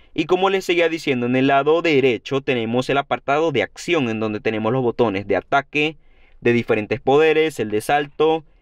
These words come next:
el de movimiento más rápido, que sería como el de correr o algo así, y los botones también O e I, que son como que los de los poderes especiales. Vamos a apretar nuevamente para que vean cómo se ve. El O sería como para el compañero y el I sería como para el poder del personaje que hemos elegido. Como están viendo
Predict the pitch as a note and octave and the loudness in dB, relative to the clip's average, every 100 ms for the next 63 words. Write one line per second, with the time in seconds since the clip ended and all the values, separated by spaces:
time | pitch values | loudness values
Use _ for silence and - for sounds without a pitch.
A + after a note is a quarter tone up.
0 | _ - A2+ A#2+ A2+ A#2+ A#2 A2 A2 A2+ | _ -4 -2 0 2 2 2 0 0 0
1 | C#3+ D#3 D3 D#3 A#2+ B2 C#3 D3 A#2 B2 | 0 0 -2 -2 -2 -2 -4 -4 -4 -6
2 | A2+ F#2+ - B2+ B2+ G2+ - F2 A#2+ C#3+ | -4 -4 -2 -2 -2 -4 -8 -6 -4 -2
3 | G#2 F#2 F2+ - F3 G#3 - - - - | -2 -4 -6 -4 -4 -4 -12 -14 -12 -4
4 | E3+ F3 F3+ F3 F3 F3 - D#3+ D3+ D#3+ | 0 2 0 0 -2 -2 -4 -2 -2 -2
5 | - C#3+ D3 - - A#2+ A#2 B2 E3+ - | -2 2 2 0 0 2 4 2 0 -8
6 | _ _ _ - B2 A#2+ B2 A#2+ C3 C#3+ | _ _ _ 0 2 2 -2 0 0 0
7 | C#3 C3+ B2+ A#2 A#2 A#2+ A2+ A#2 - G2+ | 0 2 2 2 2 2 0 0 0 2
8 | G#2 C#3 C3+ - F#2+ F#2+ D#2+ E2+ F#2 A#2+ | 0 -2 -8 -8 -4 -4 -4 -6 -6 -6
9 | - - F#2 F#2+ C3+ D3 C3 G2+ F#2 F2+ | -6 -6 -4 -2 -2 -4 -6 -4 -4 -4
10 | F#2+ G2+ G2 F2+ C3 E3 - - - - | -4 -8 -4 -2 -2 -4 -14 -20 -18 -2
11 | B2 B2+ C3+ E3 D#3 D#3 C#3 C#3 C#3 C#3 | 2 4 4 2 0 -2 0 -4 -2 -2
12 | C3+ C3+ A#2+ A#2+ D#3 E3+ F3+ - A#2+ A2+ | -2 -4 -4 -2 0 2 0 0 0 2
13 | C#3+ E3+ B2 A2+ - C3 C3 A2+ G#2+ - | 0 0 0 0 -2 -4 -2 -2 -2 0
14 | A2+ D3 F3+ B2+ A2 G2+ - G#2 - F2+ | 0 0 0 0 0 0 -4 -4 -4 -6
15 | F#2+ A#2 C3 A2+ F2+ - G2+ G2 F#2+ G2+ | -2 0 2 0 -2 -4 -2 -2 -2 -2
16 | G2+ D3 F#3 F#2+ F2+ F2+ G2 - G#2 B2 | -2 -2 -2 -2 -4 -8 -10 -6 -4 -2
17 | F3 F#3 G3+ | -2 -2 -2